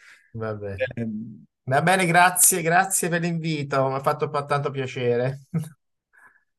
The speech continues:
Speaker 2: Allora, eh, davvero grazie a chi ci ha ascoltato e seguito fino a questo punto. Devo dire che il nostro ospite ha anche fatto con efficacia lo sforzo di, come dire, parlare la lingua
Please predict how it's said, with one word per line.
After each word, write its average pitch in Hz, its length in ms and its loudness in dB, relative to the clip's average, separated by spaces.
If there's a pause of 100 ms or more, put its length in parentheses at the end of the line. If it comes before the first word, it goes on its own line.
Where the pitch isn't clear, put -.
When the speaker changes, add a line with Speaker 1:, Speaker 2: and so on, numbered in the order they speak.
Speaker 2:
Allora, 131 720 2
eh, 120 160 -2
davvero 139 760 4
grazie 143 840 0
a 120 80 0
chi 131 240 -8
ci 143 100 -6
ha 135 60 2
ascoltato 139 760 0
e 123 40 2
seguito 143 500 -4
fino 127 420 -2
a 120 80 -4
questo 131 320 -2
punto. 185 380 2
Devo 113 220 0
dire 131 260 -2
che 110 500 0
il 107 100 -6
nostro 117 300 -2
ospite 110 680 0
ha 104 120 -4
anche 110 340 -2
fatto 113 400 -4
con 107 180 -4
efficacia 113 580 -4
lo 101 100 -2
sforzo 107 560 -4
di, 92 540 -4
come 107 200 -6
dire, 98 220 -2
parlare 107 400 -2
la 107 100 0
lingua 104 640 -2